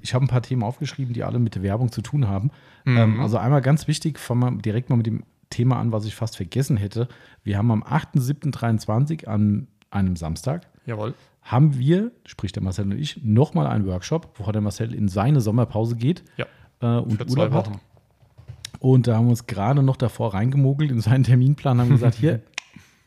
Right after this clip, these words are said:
Speaker 1: da ist Zeit, müssen wir
Speaker 2: Ja.
Speaker 1: nochmal einen Workshop machen.“ Ähm, es sind noch ein paar Restplätze frei, aber nicht mehr viele, kann ich sagen. Also somit, wer da nochmal mitmachen will. Ich glaube,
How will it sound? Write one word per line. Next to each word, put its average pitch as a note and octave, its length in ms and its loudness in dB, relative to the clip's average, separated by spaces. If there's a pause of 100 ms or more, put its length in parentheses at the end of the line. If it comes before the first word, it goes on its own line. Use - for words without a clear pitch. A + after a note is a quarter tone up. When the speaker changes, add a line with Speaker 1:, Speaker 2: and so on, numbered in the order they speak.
(160)
Speaker 1:
da G#2+ 340 -2 (300)
ist - 180 -4
Zeit, B2 420 0
müssen A2 240 2
wir B2+ 40 0
Speaker 2:
Ja. B2 40 4
Speaker 1:
nochmal A2+ 180 2
einen G2 80 -2
Workshop A#2+ 300 -6
machen.“ D#3 240 0 (520)
Ähm, B2+ 500 4 (300)
es - 400 -4
sind F3 220 2
noch C#3+ 140 -2
ein C#3 80 2
paar A2+ 220 -2
Restplätze B2 420 -4
frei, F#3 400 -6 (100)
aber A#2 480 -2
nicht B2+ 240 -2
mehr G2+ 100 -4
viele, F#2 360 -10
kann C#3+ 160 -6
ich C#3+ 100 -8
sagen. E3 400 -8
Also A2 160 -6
somit, A2+ 420 -6
wer G#2 300 -2
da A#2+ 140 0
nochmal A2 240 -2
mitmachen G2 480 -2
will. C#3+ 180 0
Ich C#3+ 100 -6
glaube, D3 560 2